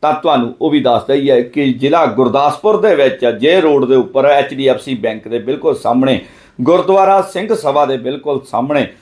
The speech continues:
ਅਕਾਲ ਪਗੜੀ ਸੈਂਟਰ ਹੈ। ਤੁਸੀਂ ਉੱਥੇ ਜਾ ਕੇ ਵੀ ਇਹ ਚੀਜ਼ ਦੀ ਖਰੀਦ ਫਰੋਖਤ ਕਰ ਸਕਦੇ ਹੋ।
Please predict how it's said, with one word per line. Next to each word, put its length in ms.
ਅਕਾਲ 400
ਪਗੜੀ 300
ਸੈਂਟਰ 440
ਹੈ। 160
ਤੁਸੀਂ 300
ਉੱਥੇ 220
ਜਾ 200
ਕੇ 180
ਵੀ 240
ਇਹ 160
ਚੀਜ਼ 320
ਦੀ 120
ਖਰੀਦ 340
ਫਰੋਖਤ 320
ਕਰ 220
ਸਕਦੇ 320
ਹੋ। 120